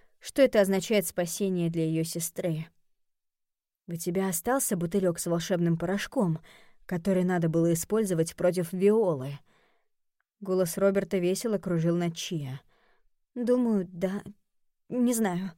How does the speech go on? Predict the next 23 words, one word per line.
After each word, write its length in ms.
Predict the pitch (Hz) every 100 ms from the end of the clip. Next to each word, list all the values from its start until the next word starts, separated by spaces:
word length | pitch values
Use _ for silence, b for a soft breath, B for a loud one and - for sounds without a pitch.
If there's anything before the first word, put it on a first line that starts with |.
| _ _ _ _ _ _ _ _
Чия 300 | - 277 277
услышала 560 | 226 196 185 - 190
шорох. 520 | 175 202 165 143 - - _ _ _ _ _ -
Потом 320 | 175 170 170
тишина. 600 | 196 - 262 190 156 165 _ _ _ _ _ _ _
Снова 380 | - 240 226 170
шорох. 520 | 165 165 147 147 - _ _ _ _ _ _ _ _ _ _ _ _ _ _ _
«Как 300 | - 214 -
трудно 480 | - 214 202 180 175
без 220 | 170 180
рук, 440 | 196 269 220 165
но...» 460 | 190 196 196 190 190 170 b b b b _
«Ага! 800 | 277 285 226 208 214 226 339 339 b b b b b _ -
У 60 |
нас 400 | 202 214 233 -
есть 260 | 226 220 -
волшебный 420 | 202 - 233 220
порошок! 500 | 214 214 214 285 - - B B B B _
Прямо 360 | 247 247 233 226
от 100 | 233
Клариэль! 640 | 247 247 277 254 202 202 B B - - _
Мы 120 | 262
справимся! 640 | 339 - 427 285 269 -